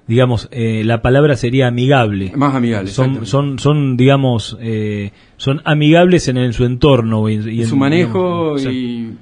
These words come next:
Speaker 2: y en su análisis, eh, se puede de una forma muy sencilla tener la información que uno quiera. Que hace que, que se incorpore cada vez más, más personas que no sean tan es-, es-, especialistas en el, en el tema, digamos.
Speaker 1: Ujú.
Speaker 2: Cualquiera que sea curioso y le interese y le dedique el tiempo,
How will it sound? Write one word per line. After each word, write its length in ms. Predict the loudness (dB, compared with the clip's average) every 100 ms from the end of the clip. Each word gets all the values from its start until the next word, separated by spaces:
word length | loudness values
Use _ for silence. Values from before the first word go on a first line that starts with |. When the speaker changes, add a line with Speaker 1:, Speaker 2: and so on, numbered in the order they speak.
| -14
Speaker 2:
y 140 | -12 -6
en 200 | -6 -4
su 100 | -4
análisis, 760 | -2 0 2 2 0 -2 -2 -4
eh, 260 | -6 -8 -14 _
se 140 | _ -14
puede 340 | -10 -8 -8
de 160 | -8 -8
una 140 | -10
forma 260 | -8 -8 -6
muy 140 | -6
sencilla 400 | -6 -10 -8 -6
tener 180 | -4 -4
la 60 | -6
información 400 | -6 -10 -8 -8
que 60 |
uno 120 | -8 -8
quiera. 220 | -12 -14 _ _ _ _ _ _ _
Que 160 | -4 -2
hace 220 | 0 0
que, 200 | 0 -2
que 180 | -4 -4
se 100 | -6
incorpore 460 | -6 -4 -2 -2
cada 200 | -2 -2 -2
vez 60 |
más, 180 | -2 -4 -8
más 200 | -8 -6
personas 420 | -4 -4 -4 -2 -2
que 80 |
no 120 | -2 -4
sean 400 | -6 -4 -6 -6
tan 160 | -6
es-, 120 | -6 -10 -16
es-, 140 | -18 -18 -20 -20
especialistas 680 | -18 -14 -10 -4 -4 -2 -4
en 80 | -4
el, 160 | -6
en 120 | -6
el 120 | -6 -6
tema, 220 | -8 -8
digamos. 280 | -10 -12 -8
Speaker 1:
Ujú. 300 | -8 -6 -10 -12 -8
Speaker 2:
Cualquiera 560 | -6 0 2 2 0
que 580 | -2 -4 -4 -4 -6 -8
sea 220 | -4 -4
curioso 520 | -2 0 0 0 -2 -2
y 80 |
le 80 | -2
interese 580 | -4 -2 -2 -2 -2 -2
y 140 | 0
le 120 | -2 -2
dedique 340 | -2 -2 -2
el 100 | -4
tiempo, 420 | -4 -6 -6 -12